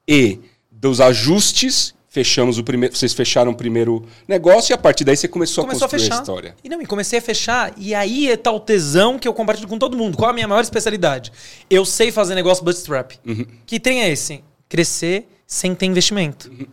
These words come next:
Speaker 2: Cara, você crescer sem investimento é tudo. Porque você aprende na raiz, você a-, você aprende a economizar um copo d'água.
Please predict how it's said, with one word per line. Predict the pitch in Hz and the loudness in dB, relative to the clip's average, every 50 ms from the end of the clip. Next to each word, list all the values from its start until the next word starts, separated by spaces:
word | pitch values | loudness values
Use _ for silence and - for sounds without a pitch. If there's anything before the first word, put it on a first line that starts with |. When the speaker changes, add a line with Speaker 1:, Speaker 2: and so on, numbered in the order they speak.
| _ _ _ _ _ _ _ _ _ _ _ _ _ _ _ _ _ _ | _ _ _ _ _ _ _ _ _ _ _ _ _ _ _ _ _ _
Speaker 2:
Cara, | - 185 196 202 202 170 139 | -6 -4 -2 -2 0 -2 -4
você | 120 135 147 - - 196 | -6 -6 -10 -8 -8 -8
crescer | - 185 185 156 - - 220 | -6 -6 -6 -6 -4 -6 -6
sem | 214 220 196 | -6 -6 -6
investimento | 175 160 156 - 156 170 185 185 - | -6 -6 -6 -6 -6 -8 -10 -10 -10
é | 220 | -14
tudo. | 208 _ - 180 214 208 160 139 135 127 123 - _ _ _ _ | -14 _ -6 -4 -4 -4 -4 -4 -6 -8 -8 -10 _ _ _ _
Porque | - 160 - 190 | -8 -8 -4 -4
você | 202 190 - 220 | -4 -4 -2 -2
aprende | 208 202 - 196 202 220 220 196 202 | -4 -4 -2 -4 -4 -4 -4 -6 -4
na | 202 196 | -6 -4
raiz, | 185 190 156 160 202 202 - | -2 -2 -2 -2 -2 -4 -6
você | - - 180 | -2 0 0
a-, | 185 185 185 - | 0 0 -2 -6
você | 180 - - 208 | -10 -4 -2 -2
aprende | 190 202 - 208 220 220 208 | -2 -2 -2 -4 -4 -2 -2
a | 208 | -4
economizar | 214 208 202 208 196 190 180 160 151 170 180 190 | -4 -2 -4 -4 -2 -2 -2 -2 0 0 0 0
um | 202 208 202 | 0 -2 -2
copo | - 208 190 - 202 | 0 -2 -2 -2 0
d'água. | 170 160 160 160 156 131 123 117 113 | 0 2 2 2 0 -2 -6 -12 -14